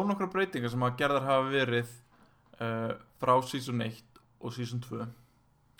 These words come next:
Og þar má helst nefna að kubbasestinu-, kubbasystemið sem að fólk þekkir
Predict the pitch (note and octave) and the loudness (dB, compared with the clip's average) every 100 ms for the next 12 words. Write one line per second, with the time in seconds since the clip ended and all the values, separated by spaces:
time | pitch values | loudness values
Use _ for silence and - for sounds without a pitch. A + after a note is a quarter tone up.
0 | - - _ _ - C#3 C#3 D3 D#3+ D#3 | -20 -20 _ _ 2 4 4 2 2 -2
1 | - D3 C#3+ C#3+ C3+ C3 - - - A#2+ | 0 0 0 -2 0 0 -2 -10 -2 2
2 | A#2+ A#2+ A#2 A#2 - _ - D#3+ D#3+ B2+ | 4 4 0 -4 -16 _ -6 -4 -4 -4
3 | A#2+ A2+ A2+ A2+ - - - C#3+ D#3 C3 | -4 -6 -8 -10 -18 -16 -10 -4 -4 -6
4 | B2 B2 A#2 A#2+ - - - A#2 A2+ - | -6 -4 -4 -6 -16 -20 -10 -6 -6 -8
5 | - - C3 B2 - - - - B2 A#2+ | -16 -12 -12 -12 -16 -20 -20 -10 -10 -8
6 | C3 | -10